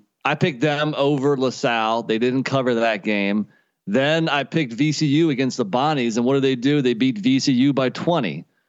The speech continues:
You know, I did, I did fade them correctly against Dayton last time out, and sure enough, they got beat pretty bad on the road at Dayton here.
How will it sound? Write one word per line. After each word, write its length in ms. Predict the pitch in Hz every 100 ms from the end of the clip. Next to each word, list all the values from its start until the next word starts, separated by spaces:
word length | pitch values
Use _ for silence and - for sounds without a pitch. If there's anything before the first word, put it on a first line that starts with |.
| _ -
You 120 | 117
know, 180 | 117 117
I 140 | 127
did, 340 | 135 185 214 220
I 160 | 165
did 260 | 165 208 190
fade 340 | 151 202 214
them 180 | 175 185
correctly 520 | 160 160 165 180 165 147
against 340 | 127 135 110
Dayton 540 | 143 160 151 139 123 127
last 340 | 135 143 135
time 260 | 147 135 123
out, 320 | 120 123 123
and 140 | 127 113
sure 160 | 147
enough, 380 | 135 131 123 -
they 100 | 123
got 220 | 113 113
beat 140 | 98 113
pretty 260 | 123 120
bad 260 | 101 113 110
on 120 | 107
the 60 | 107
road 300 | 110 110 104
at 160 | 98
Dayton 300 | 101 113 98
here. 260 | 101 98